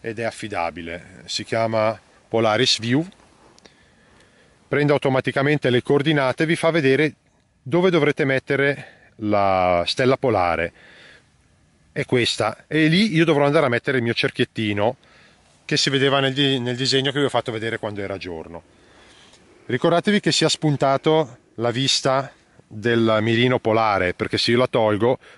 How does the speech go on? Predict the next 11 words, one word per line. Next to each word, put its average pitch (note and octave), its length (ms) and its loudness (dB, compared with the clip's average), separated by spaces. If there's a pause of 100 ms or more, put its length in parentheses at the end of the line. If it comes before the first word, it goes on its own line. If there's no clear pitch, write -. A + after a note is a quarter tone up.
chiaramente G#2+ 480 -2
dalla G#2+ 180 2
parte G2+ 260 -4
opposta, F#2 460 -2
perché, F2 360 -4 (400)
come A2+ 160 -2
ho - 20 0
già A#2 120 0
spiegato B2+ 360 -2
nell'altro A#2 380 -2
video, A2 400 -2